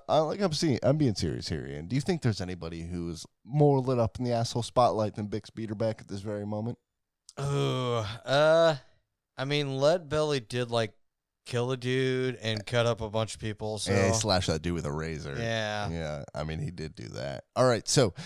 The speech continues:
Speaker 1: Bix and Lead Belly standing shoulder and shoulder in the asshole spotlight for all of eternity.
Speaker 2: And so Bix's mother and brother brought his body back home to Davenport. He was buried there on August eleventh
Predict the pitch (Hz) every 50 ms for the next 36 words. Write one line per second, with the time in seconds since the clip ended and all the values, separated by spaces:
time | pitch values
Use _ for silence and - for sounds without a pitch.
0 | - - - - - 160 170 175 - - - - - 127 123 117 113 113 120 123
1 | 117 104 117 113 98 90 82 80 82 82 92 - - - 117 107 95 92 95 95
2 | 95 - - 107 101 101 104 107 101 98 95 - - 131 120 110 107 107 104 101
3 | 104 104 104 101 104 104 - - 107 107 - - - - 104 95 78 - - 78
4 | 85 80 78 78 - _ - 82 67 78 87 85 85 85 90 85 - - 73 71
5 | 71 71 69 71 73 - - _ _ _ _ _ _ _ _ _ _ _ _ _
6 | _ _ _ _ _ _ _ 139 147 135 - 147 151 151 147 131 147 143 131 -
7 | - 139 131 127 117 104 113 120 120 120 123 120 120 117 120 120 120 117 117 -
8 | _ _ 120 123 120 107 113 113 117 117 117 120 120 120 120 117 117 - - _
9 | - 120 120 120 120 113 113 123 120 120 120 110 117 113 113 104 123 117 117 113
10 | 113 110 107 117 110 110 110 107 101 110 107 107 104 107 - _ _ _ _ _
11 | - 143 147 143 127 113 147 143 143 147 151 139 147 147 147 143 139 139 135 131
12 | 131 131 127 120 - - 127 123 127 131 135 135 143 143 139 131 - -